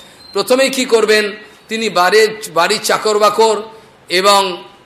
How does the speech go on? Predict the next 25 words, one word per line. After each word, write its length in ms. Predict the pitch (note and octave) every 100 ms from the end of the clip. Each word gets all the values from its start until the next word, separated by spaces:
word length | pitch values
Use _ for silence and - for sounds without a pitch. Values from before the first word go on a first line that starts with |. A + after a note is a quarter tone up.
| _ _ _ _ _ -
যে 160 | C3 E3+
বাচ্চা 380 | F3+ F#3 - G#3
আছে, 200 | F#3+ F#3+
শিশু, 420 | - - A3 F#3 - -
তাদেরকে 380 | F#3+ F#3 G3 F#3+
আগে 220 | D#3 D3+
দেবেন। 240 | C3+ G#2 F#2+ -
নিজে 300 | E3+ F#3 G3+
পরে 260 | G#3+ F#3+ F#3+
পাবেন, 340 | D3+ C#3 A#2 -
থাকলে 280 | E3+ G3+
পাবেন। 300 | F#3+ C3+ G#2+ - _ _ _ _ _ _ _ _ _ _ _ _ _ _ _ -
এরকম 460 | G#3 A#3+ C4 B3+
ঘরে 320 | F3 F3+ A3+
আপনার 340 | A#3+ - A#3+ A#3
যত 200 | G#3+ G#3+
রান্না 440 | G#3 G3 A3 A#3+
হয়, 340 | G#3+ A3+ A3+ C4 - - _ _ _ _ -
রাক্ষসের 640 | C3+ F#3+ - A#3+ A#3 A#3+
মতো 240 | A3 G#3+ A3
যদি 260 | A3 A3
আপনারা 320 | A3+ G#3 G#3+
খেতে 300 | G#3 - G3+
থাকেন 280 | G3+ G#3 G#3+
নিজে, 460 | G#3 G#3 G#3 G#3